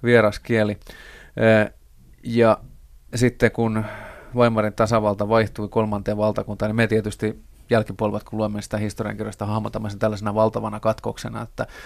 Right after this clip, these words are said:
yhtäkkiä alkaa ikään kuin täysin toisenlainen aikakausi. Ö, aikalaiset näkevät sen tai ovat nähneet vähän toisella tavalla, että siinä toki on, on, on hallintokoneisto Saksassa vaihtunut, mutta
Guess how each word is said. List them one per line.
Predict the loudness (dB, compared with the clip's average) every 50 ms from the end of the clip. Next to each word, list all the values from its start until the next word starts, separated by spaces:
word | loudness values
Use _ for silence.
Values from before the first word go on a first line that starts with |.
| -12 -6 -4
yhtäkkiä | -4 -2 0 0 -2 0 0 0 0 0
alkaa | 0 0 0 -2 -2
ikään | -2 -2 -4 -6 -6
kuin | -4 0
täysin | 0 0 0 0 -2 -2
toisenlainen | -2 -2 0 -2 -2 -4 -4 -4 -6 -8 -8 -4
aikakausi. | -2 -2 -2 -4 -6 -8 -6 -6 -6 -6 -8
Ö, | -14 -16 -18 -20 -20 -20 -20 -20 -18 -12 -6 -4 -2 -2 -2 -2 -2
aikalaiset | 0 0 0 0 0 0 0 0 -2 -4 -6 -8 -6
näkevät | -6 -6 -4 -4 -4 -4 -4 -4
sen | -6 -6 -6 -4
tai | -4 -4
ovat | -2 -2 -4 -4
nähneet | -4 -6 -6 -6 -6 -6
vähän | -6 -4 -2
toisella | -2 -2 -2 -2 -4 -6 -4
tavalla, | -4 -2 -2 -2 -2 -4 -6
että | -8 -10 -10 -10 -10 -10 -12 -16 -18
siinä | -16 -12 -12 -10 -8 -10 -10 -12 -14 -16 -16 -14 -14 -14 -14 -12 -10
toki | -8 -8 -8 -8 -8 -8
on, | -8 -8 -8
on, | -8 -8 -8 -8 -8
on | -8 -8 -8 -4
hallintokoneisto | -2 -2 -2 -2 -4 -6 -10 -8 -8 -6 -6 -8 -8 -8 -6
Saksassa | -4 -4 -4 -4 -6 -10 -6 -2 0
vaihtunut, | 2 2 0 -2 -8 -12 -14 -12 -12
mutta | -14 -12 -6 -4 -4 -4